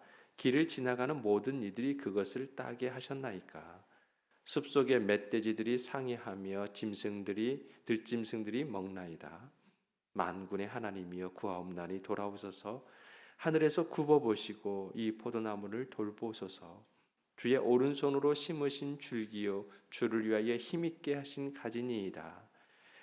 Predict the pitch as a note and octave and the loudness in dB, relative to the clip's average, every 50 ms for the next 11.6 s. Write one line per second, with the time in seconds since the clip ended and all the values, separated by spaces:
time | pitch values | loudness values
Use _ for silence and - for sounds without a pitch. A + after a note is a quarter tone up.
0 | - _ - C3+ C3 D3+ D3 C#3+ D#3 D3+ C#3+ C#3+ - D3 C#3 B2+ C#3 - - C3 | -18 _ -2 2 6 6 6 6 6 4 2 4 6 6 6 6 4 0 2 2
1 | B2 A#2+ A#2+ B2 A#2+ A2+ - B2+ A2+ A2+ A#2 B2 B2 B2 A2+ - - G#2+ G#2 G#2 | 2 4 6 4 4 4 4 4 4 6 6 4 2 2 0 0 -2 -6 -6 -4
2 | G#2+ G#2+ G#2 G2+ G2 G2 F#2+ - - - A2+ G#2 G2 G2 G2+ G2+ G#2+ G#2+ - - | -4 -4 -4 -4 -4 -4 -4 -4 0 4 4 4 4 4 2 0 -2 -2 -2 -4
3 | B2 A#2 A#2+ A#2+ A#2+ A#2 A2 G#2 G#2 G#2 G#2 G#2 G2+ F#2+ F#2 F#2 F2 F2+ F#2 F#2+ | -2 0 0 0 0 0 0 -2 -2 -2 -4 -4 -4 -4 -4 -4 -6 -2 -2 0
4 | G2 G2+ G2+ G#2 G#2 A2 A2 - A2 G2 F#2 E2+ E2 D#2+ E2 D#2+ E2 E2 E2 E2 | 0 0 -2 -4 -6 -6 -8 -10 -10 -10 -10 -10 -12 -12 -12 -12 -10 -10 -12 -12
5 | E2+ - _ - - _ _ _ _ _ _ - - A2 G#2+ G#2+ G#2 G2+ - G#2+ | -14 -16 _ -20 -20 _ _ _ _ _ _ -4 0 4 6 8 6 6 6 4
6 | G#2+ A2 A2 A2+ A2 - A#2 A2+ A2 A2+ A2 A2 A2 A2+ A2+ A2 A2 - A2+ A2+ | 4 4 4 0 -2 -2 -2 -2 0 0 0 0 0 -2 -2 -4 -4 -6 -8 -8
7 | A#2 C#3 - - - - - _ - - B2+ B2 B2+ - C3 C3 B2+ C3 C3 C3 | -10 -10 -14 -18 -20 -20 -20 _ 2 4 4 4 4 4 4 4 4 4 4 4
8 | B2+ B2+ B2+ C3 C3 - - E3 D3+ D3 C#3+ C#3+ - D3 C#3+ C#3 - - D3+ C#3 | 6 6 6 4 2 -2 -4 -4 -2 -2 -2 -2 -2 -4 -2 -4 -4 -6 -4 -4
9 | B2+ C3 C3+ C3+ C3+ C3+ B2 G#2 F#2+ G2 F#2 - - F#2+ G2+ A2+ - - - - | -4 -2 -2 -2 0 0 0 0 -2 -4 -4 -4 -2 -2 -2 -4 -6 -12 -20 -20
10 | - _ - - - G#2+ G#2 F#2+ - - F#2+ F#2+ G2+ A2+ A#2+ - G#2+ G#2+ G#2+ G#2+ | -20 _ -10 -2 2 4 4 4 2 0 -2 -2 -2 -2 -2 -2 -4 -4 -2 -4
11 | A#2 A#2 A2 - F#2 E2 - - D#2 D#2 F#2 C3 | -4 -4 -4 -4 -6 -6 -8 -10 -14 -14 -14 -16